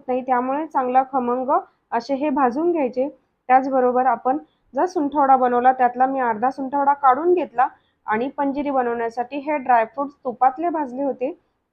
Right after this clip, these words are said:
ते पंजिरी बनवण्यासाठी सुंठवड्यामध्ये घालून घेतले. सुंठवडा आणि पंजिरीमध्ये फरक एवढाच आहे की पंजिरीमध्ये ड्रायफ्रुट्स असतात आणि सुंठवड्यामध्ये नसतात, एवढाच फरक असतो.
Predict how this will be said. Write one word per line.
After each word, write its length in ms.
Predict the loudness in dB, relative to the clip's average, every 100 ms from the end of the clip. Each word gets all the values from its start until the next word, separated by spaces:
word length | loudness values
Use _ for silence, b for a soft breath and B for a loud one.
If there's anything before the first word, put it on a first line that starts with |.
| -2
ते 280 | -2 -2 _ _ _ 0
पंजिरी 320 | 0 0 0
बनवण्यासाठी 800 | 0 0 0 -2 -4 -6 -4 -6
सुंठवड्यामध्ये 720 | -6 -6 -2 0 0 -2 -2
घालून 300 | -2 0 -2
घेतले. 280 | -4 -6 -14 _ _
सुंठवडा 540 | -4 -2 0 2 4
आणि 220 | 4 0
पंजिरीमध्ये 720 | -2 -2 -2 -2 -2 -2 -2 -4 0
फरक 220 | 2 2 0
एवढाच 380 | -2 0 -2 -2
आहे 200 | -2 -4
की 260 | -6 -10 -10 _
पंजिरीमध्ये 640 | -4 -2 0 2 2 0 0
ड्रायफ्रुट्स 580 | 4 4 4 -4 -4
असतात 340 | -2 0 0 0
आणि 200 | -2 -4
सुंठवड्यामध्ये 720 | -6 -6 -2 0 0 0 0
नसतात, 360 | -2 -4 -6 -8 _
एवढाच 340 | -2 0 0 -2
फरक 280 | -2 -2 -4
असतो. 280 | -10 -12